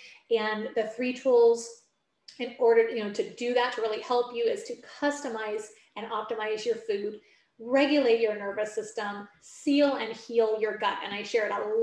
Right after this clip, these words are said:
lot of tips on how you can start to, to do that. Um, I'm gonna skip that. And just remind you, um, I don't know if there's any spots left, but,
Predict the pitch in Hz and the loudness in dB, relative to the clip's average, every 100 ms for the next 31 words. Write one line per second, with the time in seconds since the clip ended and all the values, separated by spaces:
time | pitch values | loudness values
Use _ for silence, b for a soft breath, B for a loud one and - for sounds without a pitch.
0 | 233 254 240 220 208 - - - 202 208 | 4 4 4 2 0 -4 -8 -8 -8 -4
1 | 196 202 - 202 - 208 - - - - | -4 -4 -8 -14 -8 -8 -8 -12 -14 -12
2 | 202 220 202 - - - - b b b | -10 -10 -10 -8 -10 -12 -18 b b b
3 | b b b 214 202 190 190 _ _ _ | b b b -10 -8 -10 -16 _ _ _
4 | - - _ - 202 196 202 - - - | -20 -20 _ -16 -12 -12 -12 -14 -14 -12
5 | - - - - - _ _ _ _ _ | -10 -8 -10 -12 -18 _ _ _ _ _
6 | 226 214 208 208 202 202 202 214 - 233 | -6 -4 -4 -6 -8 -10 -4 -4 0 -2
7 | 247 240 233 240 240 240 226 208 202 220 | 0 -2 -2 0 2 2 0 -4 -2 -2
8 | 220 214 220 208 220 226 - 214 - 277 | -2 0 0 0 -6 -8 -4 -4 -4 -2
9 | 269 269 - - 220 214 | 2 2 -2 -2 0 0